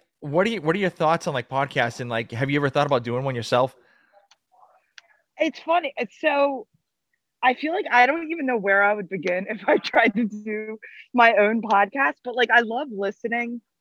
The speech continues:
Speaker 2: to people talk. Like, I'll listen to just, like, whatever random podcasts show up, like, on my Spotify or whatever. So I've always been interested in the listening in the podcast, and I've had, like, some friends or just people I've known through whatever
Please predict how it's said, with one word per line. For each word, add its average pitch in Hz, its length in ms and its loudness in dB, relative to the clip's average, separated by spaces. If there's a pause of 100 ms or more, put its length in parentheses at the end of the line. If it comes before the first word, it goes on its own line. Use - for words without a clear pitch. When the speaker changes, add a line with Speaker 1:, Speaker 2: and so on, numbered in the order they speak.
(220)
Speaker 2:
to 247 220 2
people 233 280 2
talk. 208 340 4
Like, 196 120 4
I'll 202 140 6
listen 220 280 0
to 214 80 -2
just, 196 280 -4
like, 180 260 2 (320)
whatever 202 400 4
random 185 440 0
podcasts 180 640 -2
show 170 240 0
up, 170 140 -4
like, 170 160 -2
on 170 80 -4
my 165 100 -4
Spotify 175 680 2
or 180 60 0
whatever. 202 480 -4 (440)
So 254 80 4
I've 247 120 4
always 240 340 2
been 254 140 -4
interested 202 560 -4
in 196 120 2
the 185 80 4
listening 233 640 2 (280)
in 262 120 0
the 277 60 2
podcast, 285 600 2
and 226 100 -4
I've 214 140 0
had, 220 280 0
like, 196 260 -4 (560)
some 226 260 -6
friends 233 640 2
or 214 120 0
just 196 200 -12
people 208 240 -2
I've 190 160 2
known 196 540 -2 (720)
through 190 280 0
whatever 196 640 0